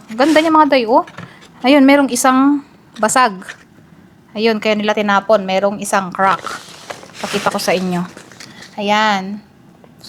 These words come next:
O, diba? Ang gaganda nila, mga day, oh. Hindi man sila, hindi man natapon yung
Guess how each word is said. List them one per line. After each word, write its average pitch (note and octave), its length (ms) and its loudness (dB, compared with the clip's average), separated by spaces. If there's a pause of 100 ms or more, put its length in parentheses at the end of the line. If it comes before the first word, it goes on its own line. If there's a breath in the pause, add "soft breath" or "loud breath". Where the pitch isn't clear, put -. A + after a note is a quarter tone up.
(140)
O, A3 80 -6
diba? A3+ 240 2
Ang C4+ 80 -2
gaganda E4+ 320 2
nila, D#4+ 160 2
mga C#4+ 160 2
day, B3 160 2
oh. A#3 160 0
Hindi C4+ 160 0
man C#4 160 2
sila, A#3 560 2 (180)
hindi B3 140 -2
man B3+ 80 2
natapon A#3 400 -2
yung G#3+ 320 -6